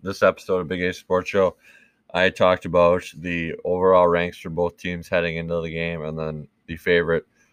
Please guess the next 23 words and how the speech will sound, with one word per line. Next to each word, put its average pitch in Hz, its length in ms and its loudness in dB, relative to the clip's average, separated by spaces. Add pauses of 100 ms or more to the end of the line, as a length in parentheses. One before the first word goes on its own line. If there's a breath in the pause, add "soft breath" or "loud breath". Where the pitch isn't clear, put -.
(160)
heading 87 260 0
into 78 320 -6
the 78 100 -10
game 80 280 -4
as 78 140 -10
well. 80 380 2 (420)
And 85 160 -2
in 85 120 -4
the 82 100 -4
second 92 400 0
portion, 90 420 -2
I 82 120 -2
talked 82 300 -2
about 82 200 -4
the 71 80 -8
injury 90 280 -6
reports 87 340 -2
for 90 120 -8
both 82 260 0
teams 87 280 -6
coming 85 280 -2
in, 117 280 0 (100)
and 90 380 0